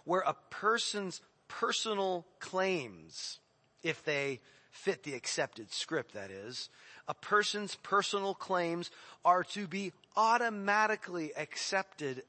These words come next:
as valid. In that kind of age, this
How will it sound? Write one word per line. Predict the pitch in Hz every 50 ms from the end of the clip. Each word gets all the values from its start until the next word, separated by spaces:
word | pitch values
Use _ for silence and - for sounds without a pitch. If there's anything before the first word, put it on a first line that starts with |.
| _ -
as | 127 135 139 139 139 143 143 127 - - _ _
valid. | 113 110 123 135 139 147 131 117 101 85 85 82 - - _ _ _ _ _ _ _ _ _ _ _ _ _ -
In | 143 135 135
that | 156 185 196 - -
kind | - 165 151 143 131 127
of | 120
age, | 123 123 127 131 127 - - - - - - _ _ - 107 104
this | 151 175 175 - -